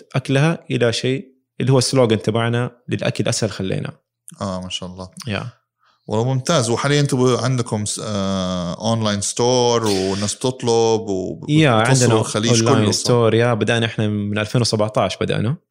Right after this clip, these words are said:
Speaker 1: آه، وفي تندرج، تندرج تحتنا يعني منتجات بنفس المواصفات اللي هي صعبة الأكل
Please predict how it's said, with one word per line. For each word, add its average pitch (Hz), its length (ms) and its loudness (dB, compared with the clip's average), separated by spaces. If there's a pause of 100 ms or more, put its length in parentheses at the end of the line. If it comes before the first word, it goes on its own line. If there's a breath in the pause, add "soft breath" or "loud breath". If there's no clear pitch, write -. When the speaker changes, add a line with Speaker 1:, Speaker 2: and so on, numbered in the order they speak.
Speaker 1:
آه، 101 400 0
وفي 180 200 2
تندرج، 127 440 2
تندرج 123 560 0
تحتنا 101 680 -2
يعني 98 260 -4
منتجات 107 440 0
بنفس 117 340 0
المواصفات 107 680 -2 (160)
اللي 107 160 0
هي 107 40 2
صعبة 120 360 0
الأكل 160 440 0